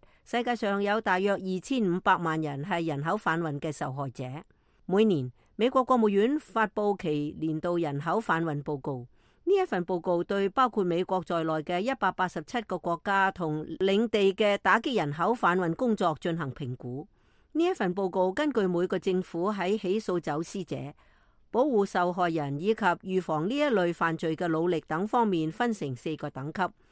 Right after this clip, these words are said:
俾每一個政府評級。第一級嘅國家達到最低標準，第二級嘅國家係冇達到最低標準，但係正在做出重大努力達到最低標準。第三級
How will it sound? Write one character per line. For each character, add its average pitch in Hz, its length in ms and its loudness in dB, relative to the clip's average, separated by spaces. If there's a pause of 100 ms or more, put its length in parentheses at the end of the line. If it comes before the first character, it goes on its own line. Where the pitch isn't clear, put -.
(280)
俾 226 180 2
每 220 160 4
一 254 80 2
個 202 160 -2
政 170 240 -4
府 170 180 -4
評 123 240 -8
級。 151 220 -8 (400)
第 185 100 -2
一 214 80 -2
級 269 240 -2 (100)
嘅 190 140 0
國 175 240 -2
家 196 240 4
達 180 180 0
到 190 260 0
最 185 220 -2
低 208 120 -2
標 190 280 -4
準， 143 260 -8 (440)
第 214 60 -2
二 220 60 2
級 214 160 0
嘅 247 360 -2
國 196 240 -2
家 214 280 4
係 180 320 0
冇 180 200 -2
達 170 160 -2
到 175 260 -2
最 170 220 -4
低 190 80 -4
標 185 280 -4
準， 131 300 -10 (460)
但 196 160 0
係 196 100 0
正 220 180 0
在 185 180 0
做 175 180 -2
出 240 160 -2
重 165 260 -4
大 160 160 0
努 156 220 0
力 165 260 -2
達 156 140 -2
到 170 240 -2
最 165 200 -6
低 175 100 -4
標 170 260 -2
準。 131 280 -8 (560)
第 202 160 0
三 277 280 4
級 - 80 -2